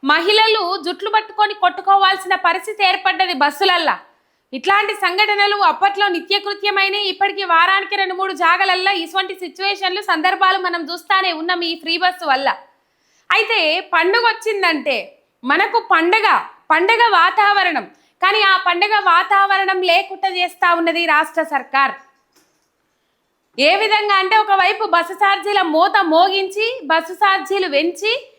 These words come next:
వసూలు చేసుకోవాలి, ఖజానా నింపుకోవాలి. ఇంకొక వైపు మద్యం ధరలు పెంచాలి, మద్యం షాపులను ఓపెన్ చేయాలి, ఊరూరుకు మద్యం షాపులు పెంచాలని చెప్పేసి,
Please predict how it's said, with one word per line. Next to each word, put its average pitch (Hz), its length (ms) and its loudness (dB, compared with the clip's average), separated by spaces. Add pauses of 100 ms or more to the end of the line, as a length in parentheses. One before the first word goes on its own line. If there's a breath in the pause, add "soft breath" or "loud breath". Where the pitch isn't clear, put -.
(160)
వసూలు 330 300 0
చేసుకోవాలి, 392 560 0
ఖజానా 381 500 2
నింపుకోవాలి. 330 800 -2 (280 soft breath)
ఇంకొక 403 280 -2
వైపు 403 300 0
మద్యం 381 500 -2
ధరలు 403 300 2
పెంచాలి, 381 640 0 (400)
మద్యం 370 380 0
షాపులను 403 500 0
ఓపెన్ 339 480 0
చేయాలి, 381 440 2 (320 soft breath)
ఊరూరుకు 427 920 0 (200 soft breath)
మద్యం 320 380 0
షాపులు 403 360 0
పెంచాలని 392 540 0
చెప్పేసి, 392 640 -2